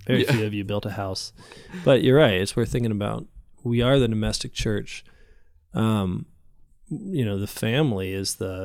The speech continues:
Speaker 1: is the one blessing that survives the fall, right?
Speaker 2: Mm.
Speaker 1: So it's the pre-, it's continued presence of Christ in history, even unto now. Granted, the New Testament has elevated this, but, but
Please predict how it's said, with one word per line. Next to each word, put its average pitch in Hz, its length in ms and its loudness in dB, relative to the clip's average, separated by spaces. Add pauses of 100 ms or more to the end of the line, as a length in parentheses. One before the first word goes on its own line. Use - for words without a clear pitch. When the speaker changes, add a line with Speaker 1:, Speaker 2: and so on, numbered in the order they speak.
Speaker 1:
is 104 200 -10
the 98 280 -6
one 101 260 -6
blessing 101 420 -4
that 98 140 -8
survives 101 480 -6
the - 80 -12
fall, - 480 -6
right? 110 180 -6
Speaker 2:
Mm. 98 200 -12 (120)
Speaker 1:
So 110 220 -6
it's 110 140 -8
the 107 100 -8
pre-, - 320 -2
it's - 220 -6
continued 151 500 0
presence 123 440 0
of - 120 -12
Christ 107 540 -4
in 139 260 2
history, 113 840 -6
even 120 480 -2 (180)
unto 113 300 -8
now. 104 440 -8 (680)
Granted, 107 300 0
the 98 60 0
New 104 100 0
Testament 107 420 0
has 98 280 -4 (520)
elevated 120 520 4
this, 98 180 -4
but, - 220 -2 (1160)
but 113 280 -2